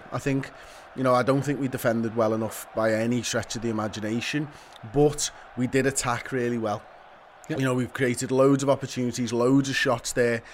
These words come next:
Speaker 1: Time and time again, we put Villa to the sword. I think it was a little naive performance from Aston Villa playing the high line
Speaker 2: Yep.
Speaker 1: for the entire game when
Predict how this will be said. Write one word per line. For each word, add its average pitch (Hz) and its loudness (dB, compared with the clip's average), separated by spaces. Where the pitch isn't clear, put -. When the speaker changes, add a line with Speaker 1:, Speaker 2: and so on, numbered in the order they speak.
Speaker 1:
Time 139 0
and 143 2
time 131 2
again, 117 2
we 123 0
put 123 -2
Villa 113 -2
to - -8
the 123 -6
sword. 123 2
I 123 -2
think 156 0
it 180 -8
was 156 -2
a 156 4
little 139 2
naive 123 2
performance 151 2
from 151 0
Aston 147 0
Villa 147 4
playing 131 4
the 131 4
high 135 4
line 131 4
Speaker 2:
Yep. 127 0
Speaker 1:
for 139 0
the 131 4
entire 123 4
game 127 4
when 127 4